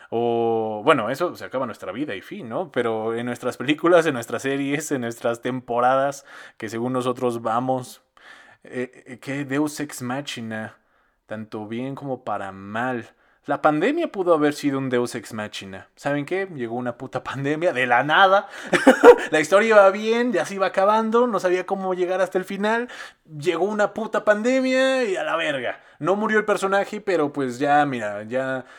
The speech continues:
eh, fue una pandemia, nos fuimos a casa, no volví a ver a la chica. Fin. Qué triste. Generalmente los Deus Ex Machina sí nos dejan así como de,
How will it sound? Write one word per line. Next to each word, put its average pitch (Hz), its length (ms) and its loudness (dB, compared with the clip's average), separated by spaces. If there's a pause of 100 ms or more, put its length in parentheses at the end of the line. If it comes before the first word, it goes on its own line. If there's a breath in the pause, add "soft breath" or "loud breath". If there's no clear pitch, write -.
(260 loud breath)
eh, 113 420 -4
fue 151 140 -4
una 156 180 -4
pandemia, 170 640 0
nos 139 220 -8
fuimos 139 380 -4
a 120 100 -10
casa, 170 600 -6
no 143 160 -4
volví 135 260 -2
a 127 60 -2
ver 123 140 -4
a 117 40 -6
la 110 160 -8
chica. 175 640 -8 (480 soft breath)
Fin. 117 380 -8 (720)
Qué 175 100 -10
triste. - 460 -16 (420)
Generalmente 294 500 6
los 160 180 2
Deus 190 240 2
Ex 165 180 -8
Machina 151 400 -6
sí 156 100 -8
nos 151 120 -2
dejan 147 160 -2
así 131 100 -6
como 139 160 0
de, 120 80 -4